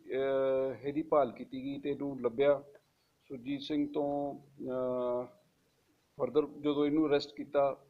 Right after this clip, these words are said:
ਐਪਰੀਹੈਂਡ ਕੀਤਾ, ਤੇ ਇਹਦੀ ਪੁੱਛਗਿੱਛ ਤੋਂ, ਅਹ, ਇਹਨੂੰ ਤੋਂ ਪੁੱਛ-, ਪੁੱਛਗਿੱਛ ਕੀਤੀ ਗਈ ਤੇ ਉਹਨੇ ਫਿਰ ਦੱਸਿਆ ਉਸ ਦੇ ਨਾਲ ਇੱਕ, ਅਹ, ਬਲਰਾਜ ਸਿੰਘ ਉਰਫ ਡਾਕਟਰ ਨਾਂ ਦਾ ਵੀ, ਇਹ ਮੰਡੀ ਕਲਾਂ ਦਾ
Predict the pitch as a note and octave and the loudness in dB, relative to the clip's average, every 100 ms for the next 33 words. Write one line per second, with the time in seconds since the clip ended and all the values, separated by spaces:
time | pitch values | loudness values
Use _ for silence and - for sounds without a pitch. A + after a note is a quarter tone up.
0 | _ C3+ B2 C3 C3 B2+ C3+ C3 C3 C#3+ | _ -6 -4 -6 -6 -6 -8 -4 -2 -2
1 | C3+ C#3 C#3+ - D3 C3 D3 C3 - - | -4 -8 -12 -10 -12 -8 -6 -6 -10 -12
2 | - B2 B2 A#2 A2+ - _ _ - C3 | 0 2 2 0 -2 -8 _ _ -10 -8
3 | C3+ D3 - B2+ - C#3+ - D3+ C#3+ D3+ | -6 -8 -8 -12 -10 -10 -4 -2 0 -2
4 | - C#3+ - C3+ C#3+ C#3+ C#3+ - _ _ | -2 -8 -8 -6 -4 -4 -8 -8 _ _
5 | _ D3+ D#3 D3+ C#3+ C#3 E3 D#3 D3 C3+ | _ 0 2 4 2 4 6 6 4 0
6 | D3+ C#3+ C#3+ C#3+ C#3+ D3+ C#3+ - _ _ | 4 6 6 4 4 2 2 -12 _ _
7 | _ _ _ _ _ _ _ _ _ _ | _ _ _ _ _ _ _ _ _ _
8 | E3+ B2+ C#3+ C#3+ D3 D#3+ E3+ D#3+ - - | 0 4 10 12 12 8 4 2 4 4
9 | E3+ E3 C#3+ C#3 C#3 C#3+ D3 C#3+ C#3 C#3 | 4 -2 2 4 4 2 0 0 -4 -4
10 | C3+ C3+ C3+ B2+ B2+ C3 C3 C#3+ C#3+ C3+ | -6 -6 -8 -8 -4 -4 -2 -2 0 2
11 | C3 C#3+ | 2 0